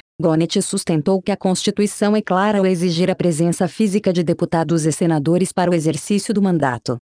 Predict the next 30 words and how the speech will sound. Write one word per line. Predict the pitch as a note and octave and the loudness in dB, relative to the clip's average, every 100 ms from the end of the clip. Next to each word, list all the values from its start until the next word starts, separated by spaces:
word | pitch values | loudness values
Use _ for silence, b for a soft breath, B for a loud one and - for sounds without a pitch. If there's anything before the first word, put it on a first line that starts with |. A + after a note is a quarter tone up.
| _ F3+ | _ -2
Depreende-se | G3 - F3 F3+ F3+ F#3 G#3+ | -2 0 0 2 0 0 -2
do | F3 | -2
texto | F3+ F#3+ G3 - | -2 0 0 -2
constitucional | G#3 F#3 - G#3 F3+ - F3+ E3 D#3+ | -2 -2 0 -2 -4 -2 0 0 0
que, | - D3+ C3 _ - | 0 0 -2 _ -2
como | F#3+ E3+ | 0 0
regra, | E3 E3+ C3+ C#3 A#2+ - F#3+ | 0 0 0 -2 -4 -6 -2
o | F#3 | 0
exercício | D3+ D#3 - G#3 G3 F3 | 0 -2 -2 -2 0 0
do | G3+ | 2
mandato | F3+ D#3+ F3 F3+ | 2 2 0 0
parlamentar | F3+ E3+ F3 F#3 G3 F3+ E3 E3+ | -2 -2 0 0 0 0 0 0
não | F3+ | 0
prescinde | F#3 G#3 G3 G3 G3 F3+ | 0 -2 -2 0 0 2
da | D#3+ | 0
presença | - F3 D#3 E3+ F#3+ | 0 0 0 0 -2
física | - A3 F#3+ G#3+ F3+ | -2 -2 0 0 -2
do | F3 | -2
deputado | E3 D#3 E3 E3 E3 F3 | -2 -2 -2 0 0 0
ou | F3 | 0
senador | - A3+ A3+ F3 E3 E3+ | 0 0 0 0 0 2
nas | F#3 F#3 | 0 0
sessões | G3+ - F#3+ F#3 F3 | -4 -2 -2 -2 0
da | E3+ | 0
respectiva | E3 D3+ F#3+ - - F3+ E3+ | 0 -2 -4 -4 -2 -2 0
Casa | G3+ G3+ F#3 F3 | 2 2 2 2
Legislativa, | E3+ F3 D#3+ E3 - D#3+ C#3 C3 - - | 2 0 0 -2 0 0 0 -4 -6 -4
afirmou | D3+ A#3+ F#3 F3+ G3+ | -2 0 2 2 0
o | |
Procurador-Geral. | G3+ E3 D#3+ D3 C3+ F#3 G3 F#3+ E3+ B2 | 0 0 0 0 0 0 0 0 0 -2